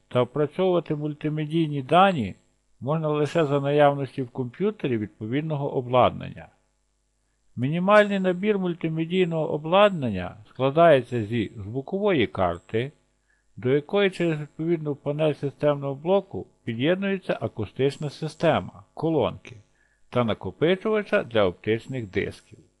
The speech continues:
Звук, який чує користувач комп'ютера, результат роботи двох взаємопов'язаних компонентів — звукової карти та акустичної системи. Їхній вибір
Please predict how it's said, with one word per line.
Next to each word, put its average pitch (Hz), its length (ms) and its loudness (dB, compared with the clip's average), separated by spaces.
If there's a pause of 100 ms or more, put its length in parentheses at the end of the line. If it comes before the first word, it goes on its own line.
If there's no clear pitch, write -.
(720)
Звук, 165 520 -2
який 190 360 -2
чує 208 260 2
користувач 190 680 -2
комп'ютера, 185 720 -4 (540)
результат 147 520 0
роботи 139 680 -2 (140)
двох 175 260 0
взаємопов'язаних 135 1040 -2
компонентів — 147 840 -4 (560)
звукової 117 640 -2
карти 139 640 0 (300)
та 104 160 2
акустичної 143 720 -4
системи. 101 680 -2 (840)
Їхній 185 360 -2
вибір 190 480 2